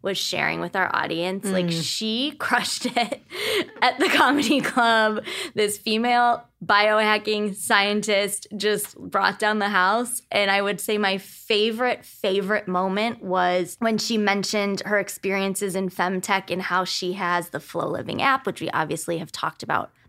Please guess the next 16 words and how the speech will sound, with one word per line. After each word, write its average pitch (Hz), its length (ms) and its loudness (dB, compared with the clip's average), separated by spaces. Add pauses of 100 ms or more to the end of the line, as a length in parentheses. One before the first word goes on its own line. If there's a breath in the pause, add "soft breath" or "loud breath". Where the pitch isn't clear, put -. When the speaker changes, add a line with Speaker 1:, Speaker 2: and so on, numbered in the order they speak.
(120)
Speaker 1:
many 254 260 4
times 175 340 -2
here 175 100 -2
at 170 80 -6
That's 170 220 -2
So 208 140 -2
Retrograde. 185 720 -2
It 214 160 0
is 208 300 0
the 226 180 -2
number 233 300 2
one 196 240 2
paid 196 560 -2
period 190 380 -2
tracking 190 500 -2
app 175 380 -4